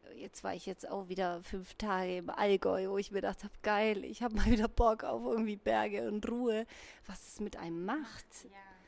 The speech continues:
Speaker 1: Also wenn man grad, ich mein, du wohnst jetzt zwar nicht mehr in der Stadt, aber bist ja trotzdem halt wahnsinnig viel unterwegs. Und diese Eindrücke von außen, dass man immer noch so sein eigenes Bild sich macht,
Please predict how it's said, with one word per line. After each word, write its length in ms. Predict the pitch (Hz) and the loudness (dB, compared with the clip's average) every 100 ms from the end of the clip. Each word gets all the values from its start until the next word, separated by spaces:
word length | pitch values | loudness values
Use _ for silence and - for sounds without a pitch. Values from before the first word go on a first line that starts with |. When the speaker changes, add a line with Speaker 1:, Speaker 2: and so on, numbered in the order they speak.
| - | -14
Speaker 1:
Also 220 | - 185 | -8 -4
wenn 140 | 190 202 | 0 0
man 120 | 202 | 0
grad, 300 | 196 196 214 | 2 2 2
ich 140 | 196 - | -2 -4
mein, 160 | 190 | -4
du 180 | 185 170 | -4 -6
wohnst 280 | 190 226 - | -6 -6 -6
jetzt 300 | 220 - - | -10 -10 -12
zwar 240 | 175 170 | -6 -4
nicht 240 | 170 175 - | -4 -6 -6
mehr 100 | 160 | -8
in 80 | 156 | -8
der 100 | 170 | -8
Stadt, 300 | - 202 190 | -4 -4 -4
aber 180 | 160 | -8
bist 200 | 160 - | -8 -6
ja 80 | 165 | -6
trotzdem 440 | - 202 - 165 160 | -4 -6 -6 -8 -8
halt 160 | 156 | -6
wahnsinnig 520 | 165 165 160 160 160 | -2 -2 -2 -8 -12
viel 180 | - 165 | -12 -10
unterwegs. 800 | - 165 160 214 226 233 - - - - - - | -8 -8 -6 -4 -2 -4 -8 -18 -18 -20 -20 -10
Und 120 | 185 | -8
diese 360 | 170 156 - - | -6 -6 -6 -2
Eindrücke 880 | 220 262 247 233 226 226 220 214 - - - | 0 0 -2 -8 -8 -6 -4 -4 -6 -12 -10
von 420 | 185 175 175 170 _ _ _ | -4 -2 -4 -6 _ _ _
außen, 720 | 202 220 247 - 170 180 196 - _ _ _ | -2 0 0 -4 -4 -6 -8 -12 _ _ _
dass 240 | - 180 - | -8 -6 -4
man 100 | - | -4
immer 220 | 226 233 | -2 -2
noch 200 | 220 214 | -2 -4
so 460 | - 202 196 196 196 - - - _ - | -6 -4 -4 -4 -6 -16 -20 -20 _ -14
sein 380 | - 190 175 170 - | -4 -2 -2 -6 -6
eigenes 580 | 185 220 202 196 - - | -4 -4 -4 -6 -8 -10
Bild 340 | - 220 214 | -4 -4 -4
sich 200 | - - | -12 -10
macht, 380 | 170 175 - - | -8 -10 -12 -20